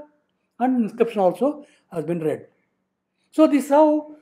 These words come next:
the messaging system evolves over a period of time with absolute precision to very precisely describe the bill of material, the technical specifications of the bill of material used in the cargo. Is it clear?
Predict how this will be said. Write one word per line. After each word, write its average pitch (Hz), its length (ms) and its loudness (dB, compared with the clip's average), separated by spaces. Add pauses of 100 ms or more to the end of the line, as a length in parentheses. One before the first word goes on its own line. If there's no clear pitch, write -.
(640)
the 214 80 -10
messaging 277 440 0
system 277 640 0 (100)
evolves 240 460 6
over 196 160 4
a 175 40 -2
period 190 200 -4
of - 200 -6
time 247 380 -2 (260)
with 233 120 -2
absolute 269 400 -2
precision 247 460 -4 (720)
to 226 80 2
very 294 180 4
precisely 302 640 2
describe 254 520 2 (380)
the 190 80 -2
bill 240 200 4
of 247 120 6
material, 233 500 0 (520)
the 180 60 -12
technical 269 400 0
specifications 226 800 0 (320)
of 190 80 -10
the 170 60 -8
bill 214 180 0
of 202 100 4
material 190 480 0 (260)
used 185 200 -6
in 180 80 -8
the 214 80 -4
cargo. 160 560 0 (1200)
Is - 80 -12
it 190 100 -12
clear? 285 360 -2